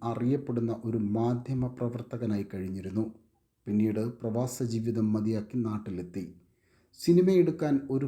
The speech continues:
കഥയുമായി അടുത്തിടെ കാണാൻ വന്നിരുന്നു. അന്നേറെ നേരം സംസാരിച്ച് പിരിഞ്ഞതാണ്. ഇന്നതെല്ലാം ഓർമ്മകളാക്കി ശശി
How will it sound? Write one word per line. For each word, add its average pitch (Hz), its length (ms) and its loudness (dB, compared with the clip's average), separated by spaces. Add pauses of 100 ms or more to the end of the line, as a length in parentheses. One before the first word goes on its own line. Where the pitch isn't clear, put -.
കഥയുമായി 135 680 2 (160)
അടുത്തിടെ 123 460 0 (100)
കാണാൻ 120 440 4
വന്നിരുന്നു. 95 460 -2 (580)
അന്നേറെ 113 420 4
നേരം 113 360 2
സംസാരിച്ച് 117 760 -2
പിരിഞ്ഞതാണ്. 104 760 -2 (840)
ഇന്നതെല്ലാം 151 680 6 (200)
ഓർമ്മകളാക്കി 135 880 0 (120)
ശശി 113 380 -6